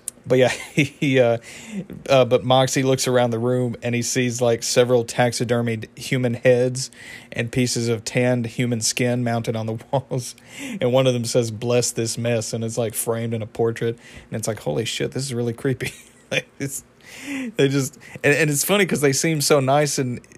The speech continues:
sweet at first, but, like, the more the episode goes on, the more, like, insidious and, and, like, nasty they, they truly become. Like, they show off kind of their true colors, like, wh-, which was kinda cool, I thought, 'cause it kinda showed, like, not everyone's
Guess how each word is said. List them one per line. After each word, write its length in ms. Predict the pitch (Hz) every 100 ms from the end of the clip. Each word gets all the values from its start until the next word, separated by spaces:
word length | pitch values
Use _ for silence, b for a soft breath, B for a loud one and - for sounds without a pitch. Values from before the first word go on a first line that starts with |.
| -
sweet 320 | - 151 151
at 100 | 127
first, 440 | - 143 131 -
but, 120 | - 117
like, 260 | 123 117
the 80 | 127
more 300 | 117 127 131
the 160 | 120 123
episode 460 | 127 139 131 123
goes 240 | 117 120 120
on, 400 | 127 120 113 113 B B B B
the 80 | -
more, 300 | 120 123 127
like, 200 | 120 117
insidious 760 | 123 113 - 131 123 120 117 -
and, 260 | 113 110 -
and, 260 | 113 113 113
like, 220 | 113 110
nasty 560 | 117 117 123 - - 113
they, 220 | 110 110
they 240 | - 113
truly 480 | 110 123 117 113 113 147 B B B
become. 280 | 113 123 123
Like, 180 | 120 113
they 120 | 127
show 240 | - 131
off 220 | 123 117
kind 160 | - 123
of 40 |
their 140 | 120 110
true 240 | - 123
colors, 480 | 113 127 117 110 110
like, 200 | 113 110 B B B B B
wh-, 280 | - 156 151
which 180 | 151 147
was 100 | 139
kinda 220 | - 139
cool, 180 | 120 120
I 60 | 113
thought, 220 | 120 117
'cause 180 | 123 113
it 120 | 113
kinda 180 | 120 117
showed, 260 | - 120
like, 160 | 113 113
not 220 | 117 117
everyone's 500 | 117 113 113 110 -